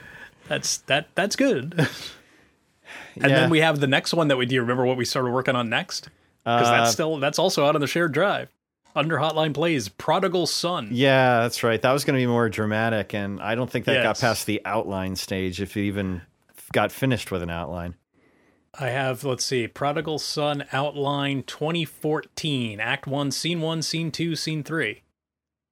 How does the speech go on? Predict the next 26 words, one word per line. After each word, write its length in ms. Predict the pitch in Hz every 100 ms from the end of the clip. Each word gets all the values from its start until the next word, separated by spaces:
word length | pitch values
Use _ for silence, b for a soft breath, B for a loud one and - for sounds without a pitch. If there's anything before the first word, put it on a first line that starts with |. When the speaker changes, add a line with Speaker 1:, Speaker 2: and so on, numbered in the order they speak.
| _
Speaker 2:
It 200 | 139 135
seems 260 | 147 165 196
like 160 | 233
a 100 | 262 196
Speaker 1:
Okay. 120 | 127
Speaker 2:
full 280 | - 202 214
outline. 500 | 226 147 107 101 120
Speaker 1:
That's 240 | - 135 -
more 160 | 131
than 100 | 139
I 120 | 127 147
remember. 460 | 117 101 104 104 - _ _ _ _ _ _ - -
Speaker 2:
Yeah. 280 | 143 147 -
Speaker 1:
Maybe 260 | 123 127 151
that 100 | 156
was 140 | 127
mostly 360 | 127 127 120 117
your 100 | 113
Speaker 2:
Character 240 | 143 95
Speaker 1:
work, 240 | 143 139 143
'cause 100 | 98
I 60 |
Speaker 2:
names? 60 | 113
Speaker 1:
don't 60 | 117
really 140 | 110
remember 360 | 107 104 104 98